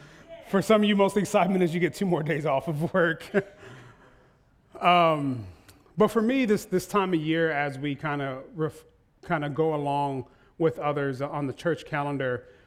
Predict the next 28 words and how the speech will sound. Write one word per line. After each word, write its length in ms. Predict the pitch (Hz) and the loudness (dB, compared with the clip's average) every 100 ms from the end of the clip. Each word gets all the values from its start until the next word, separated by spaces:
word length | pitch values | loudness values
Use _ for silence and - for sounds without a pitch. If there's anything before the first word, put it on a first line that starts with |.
| _ | _
we 140 | 175 | -4
to 160 | 135 180 | -2 2
go 160 | 202 | 2
through 180 | 220 202 | 2 0
the 80 | 190 | -2
season 400 | - 214 185 165 | -2 -2 0 -2
of 140 | 143 | -2
Lent. 600 | 135 147 117 - - - - _ _ _ _ | -4 -4 -6 -12 -20 -20 -20 _ _ _ _
And 260 | 170 165 165 | 0 2 2
in 60 | 180 | 0
the 60 | |
season 360 | 165 269 262 240 | 0 0 2 0
of 140 | 175 | 0
Lent, 280 | 160 175 160 | 0 0 0
we 120 | 165 | -2
have 240 | 156 180 170 | -2 -2 0
an 60 | |
opportunity 760 | 165 180 165 - 170 165 147 139 | -2 0 -2 -2 0 0 -2 -4
to, 640 | 131 - 160 143 135 127 113 - - _ _ _ _ _ - - - | -6 -2 -2 0 -4 -6 -8 -18 -20 _ _ _ _ _ -18 -16 0
um, 320 | 160 151 151 | 2 2 0
not 180 | 190 - | -2 -4
just 160 | 214 | -6
refocus 520 | 196 170 180 180 214 | -4 0 0 -2 -4
ourselves, 640 | 220 190 233 254 262 - - - - _ _ _ - | -4 -2 -2 -2 -4 -14 -20 -20 -20 _ _ _ -10
but 200 | 160 180 180 | 0 0 0
to 320 | 208 196 180 | 0 2 0
say, 440 | - 202 185 175 | 2 2 4 2
"I, 380 | - 170 196 196 | 2 2 4 2